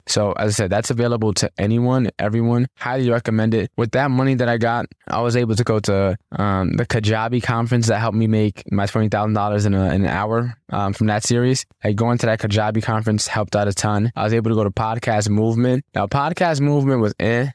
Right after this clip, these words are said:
not gonna lie. Um, but as I said, it wasn't my money. So at least I didn't spend my money for a conference. Um, at least my personal experience with that was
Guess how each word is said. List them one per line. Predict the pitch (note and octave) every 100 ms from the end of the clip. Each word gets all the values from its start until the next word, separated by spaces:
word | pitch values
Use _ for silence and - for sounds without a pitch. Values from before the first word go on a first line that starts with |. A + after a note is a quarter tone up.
| _
not | A2 A2
gonna | A2 G2+
lie. | G#2 G#2+ A2+ B2 - -
Um, | - G#2 G2 G2+
but | G#2+ G2+ - -
as | G#2+
I | G#2+
said, | G#2 F2+ -
it | B2+
wasn't | D#3+ C3+
my | B2 A#2
money. | A#2 G2+
So | G2+ A2
at |
least | B2 C#3 - - -
I | A2
didn't | B2 A#2+
spend | - A2+
my | G#2+ A2+
money | A2+ G#2 G2+
for | - G2
a | - F#2+ G#2
conference. | G2 F#2+ F2 F#2 - -
Um, | - G#2 G2
at | F2+
least | C3 B2+
my | B2
personal | - A2+ A2
experience | G#2 - G2+ F#2+
with |
that | F2+ F2+
was | F#2+